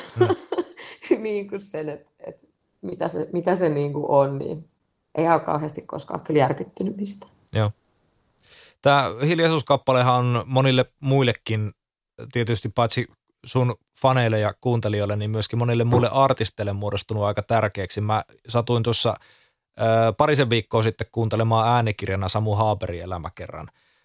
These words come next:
Speaker 1: Forever Yours, ja siinähän,
Speaker 2: Joo.
Speaker 1: siinähän avautui tästä kappaleesta juurikin, että hän lähti vain elämään, ö, s-, tuotantokaudelle yhtä aikaa sun kanssa ainoastaan sillä ehdolla, että hän saa sen hiljaisuuskappaleen laulaa.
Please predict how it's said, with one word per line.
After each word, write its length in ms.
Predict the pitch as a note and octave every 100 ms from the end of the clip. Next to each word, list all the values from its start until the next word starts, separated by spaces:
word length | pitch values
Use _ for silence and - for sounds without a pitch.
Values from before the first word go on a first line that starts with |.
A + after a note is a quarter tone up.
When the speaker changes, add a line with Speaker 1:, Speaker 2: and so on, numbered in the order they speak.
| _
Speaker 1:
Forever 320 | A2+ G#2+ G#2+ A2
Yours, 320 | A2+ A2 G2
ja 60 | G2+
siinähän, 360 | B2 A#2+ A2+ A#2+
Speaker 2:
Joo. 60 |
Speaker 1:
siinähän 400 | C3+ B2+ A#2+ A#2
avautui 500 | A#2 A#2+ A#2 A2 A2+ G#2
tästä 280 | A#2+ - A2+
kappaleesta 540 | G#2 - G#2+ G2+ G#2+
juurikin, 420 | G#2+ G#2+ G2+ G2+
että 160 | G2 G#2
hän 180 | A2 A2+
lähti 280 | A2 G2+ A2+
vain 200 | A#2 G#2+
elämään, 520 | A2+ G#2+ G2+ G2+ F#2 _ _ -
ö, 160 | A2
s-, 160 | G#2 -
tuotantokaudelle 840 | - A2+ G#2+ G#2+ A2 G#2+ G#2+ A2 G#2+
yhtä 240 | A#2+ G#2+ G#2+
aikaa 240 | G#2+ A2
sun 200 | G#2 A2
kanssa 280 | G#2 G#2 G#2
ainoastaan 480 | A2 A2+ G#2+ - G#2+
sillä 280 | A#2 A2 G#2
ehdolla, 300 | G2+ G#2+ G2+
että 160 | -
hän 180 | G2 G#2
saa 160 | G#2 G2+
sen 160 | A2
hiljaisuuskappaleen 1080 | G#2 G#2 G2+ F#2+ F#2+ - F#2+ - G2 F#2 F#2
laulaa. 400 | D#2+ D#2 C#2+